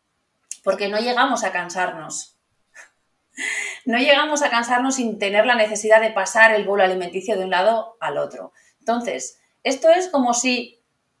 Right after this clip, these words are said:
pues, a efectos similares, como si fuésemos a la pata coja, cosa más tonta no hay cuando tenemos dos piernas. Pues lo mismo, si comemos por un lado, estamos desarrollando, es como ir al gimnasio y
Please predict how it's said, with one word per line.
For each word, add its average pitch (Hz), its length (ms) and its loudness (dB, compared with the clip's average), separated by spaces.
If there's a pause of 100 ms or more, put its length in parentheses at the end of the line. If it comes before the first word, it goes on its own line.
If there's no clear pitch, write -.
(480)
pues, 160 380 -8
a 147 80 -4
efectos 240 800 0
similares, 254 640 2
como 196 240 -2
si 190 120 -8
fuésemos 208 400 -2
a 180 60 -6
la 160 100 0
pata 160 220 -4
coja, 247 320 -2
cosa 170 240 -8
más 170 160 -8
tonta 185 280 -4
no 180 80 -2
hay 226 140 0
cuando 190 200 -2
tenemos 160 300 -8
dos - 160 -14
piernas. 233 640 -4 (500)
Pues 214 160 2
lo 220 100 4
mismo, 226 300 -4
si 196 160 -6
comemos 214 580 0
por 196 140 -6
un 190 100 -6
lado, 202 460 2 (260)
estamos 196 540 2
desarrollando, 208 600 0
es 262 60 -6
como 240 200 -4
ir 262 80 4
al 254 80 4
gimnasio 294 800 -2
y 349 400 -2